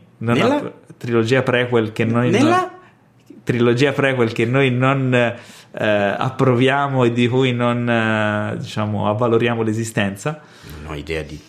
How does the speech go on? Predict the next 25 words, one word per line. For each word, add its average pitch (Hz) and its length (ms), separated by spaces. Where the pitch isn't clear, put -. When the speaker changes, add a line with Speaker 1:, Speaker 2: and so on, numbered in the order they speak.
Speaker 2:
cosa 80 220
tu - 120
stia - 220
Speaker 1:
Ewan 254 300
Speaker 2:
dicendo. 269 180
Speaker 1:
McGregor 208 340
nei 165 180
panni 185 300
di 143 240
Obi-Wan 156 680
sarebbe 165 400
potuto 170 400
essere 151 320
anche 170 200
l'unica 151 400
cosa 131 260
che 127 100
si 117 140
salva 120 320
di 113 120
quella 110 280
trilogia. 110 360
Speaker 2:
Sì, 147 80
è 196 220
vero. 104 500